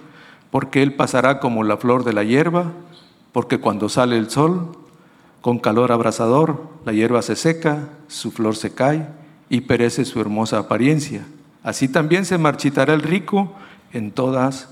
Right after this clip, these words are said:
sus empresas". Regularmente, cuando estamos en pruebas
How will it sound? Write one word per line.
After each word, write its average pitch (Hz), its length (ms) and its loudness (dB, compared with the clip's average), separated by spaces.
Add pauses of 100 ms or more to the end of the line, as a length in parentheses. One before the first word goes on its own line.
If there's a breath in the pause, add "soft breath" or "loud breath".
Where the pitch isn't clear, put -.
sus - 560 -6
empresas". - 880 -8 (4000 loud breath)
Regularmente, 170 680 4
cuando 139 220 0
estamos 180 340 0
en 139 120 0
pruebas 127 520 0